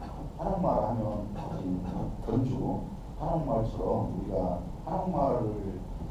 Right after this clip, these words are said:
짓는 것도 중요하지만 우리가 이제 짓는으로써 관광 인프라든지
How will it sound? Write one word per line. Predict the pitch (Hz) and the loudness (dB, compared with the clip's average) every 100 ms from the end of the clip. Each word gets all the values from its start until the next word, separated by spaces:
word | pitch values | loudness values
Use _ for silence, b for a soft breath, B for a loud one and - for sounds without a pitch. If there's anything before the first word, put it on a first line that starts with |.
| - - - | -6 -8 -2
짓는 | 147 180 | 2 4
것도 | 170 135 113 - - - - | 4 4 2 2 -2 -6 -6
중요하지만 | 120 113 107 107 107 92 | -2 0 0 0 0 -2
우리가 | 90 90 87 85 78 | -2 -2 -2 -4 -4
이제 | 82 85 - - - | -4 -4 -6 -8 -6
짓는으로써 | 110 113 107 - 87 - | 0 2 2 0 -2 -2
관광 | - 110 104 - - - - | 0 2 4 2 0 -2 -2
인프라든지 | 110 123 120 113 - - - - | -2 0 0 0 -2 -4 -4 -4